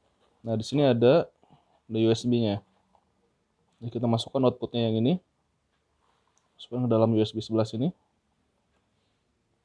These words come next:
Masukkan sini. Masukkan sampai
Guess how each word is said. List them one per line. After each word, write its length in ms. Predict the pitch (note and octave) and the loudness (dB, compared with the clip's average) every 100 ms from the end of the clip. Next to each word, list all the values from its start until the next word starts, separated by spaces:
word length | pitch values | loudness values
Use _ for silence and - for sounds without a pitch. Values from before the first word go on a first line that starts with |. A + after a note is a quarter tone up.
| _ _ _ _ _ - | _ _ _ _ _ -16
Masukkan 320 | G#2 A#2+ G#2+ | -14 -10 -8
sini. 240 | A2+ B2+ F3 _ _ _ _ _ _ _ _ _ _ _ _ _ _ _ _ _ _ _ _ _ _ _ _ _ - - _ _ | -4 -4 -4 _ _ _ _ _ _ _ _ _ _ _ _ _ _ _ _ _ _ _ _ _ _ _ _ _ -20 -20 _ _
Masukkan 560 | A#2 A#2+ B2 - D3 D#3 | -10 -6 -4 -2 0 0
sampai 640 | C#3 A#2 A2+ C3+ D#3+ D#3+ | -2 -2 2 4 4 0